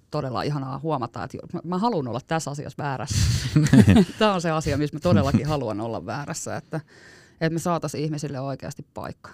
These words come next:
Speaker 1: Koska juuri sama Jussi tuossa sanoi, että se on,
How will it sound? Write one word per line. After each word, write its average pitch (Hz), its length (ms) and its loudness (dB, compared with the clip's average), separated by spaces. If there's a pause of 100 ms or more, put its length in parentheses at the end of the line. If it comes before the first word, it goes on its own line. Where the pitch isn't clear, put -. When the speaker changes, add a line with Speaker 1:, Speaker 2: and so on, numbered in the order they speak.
(180)
Speaker 1:
Koska - 360 -8 (1000)
juuri 160 420 0 (200)
sama 180 260 -2
Jussi 190 320 -4
tuossa 165 220 -6
sanoi, 170 260 -2
että 156 100 -8
se 170 60 -4
on, 160 180 -6